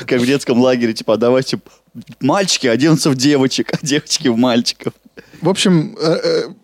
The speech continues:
Speaker 2: замутили они это, оделись в женщин, все, приезжают все боги, всей делегацией, значит, э, Тор, э, идет в этой фате, э, с ожерельем, идет рядом Локи в качестве служанки.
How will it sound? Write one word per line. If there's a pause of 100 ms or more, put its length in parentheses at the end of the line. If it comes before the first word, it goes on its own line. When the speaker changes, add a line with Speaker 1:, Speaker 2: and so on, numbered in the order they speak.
(360)
Speaker 2:
замутили
они
это,
оделись
в
женщин,
все,
приезжают
все
боги,
всей
делегацией, (300)
значит,
э,
Тор, (100)
э,
идет
в
этой
фате, (400)
э,
с
ожерельем,
идет
рядом
Локи
в
качестве
служанки.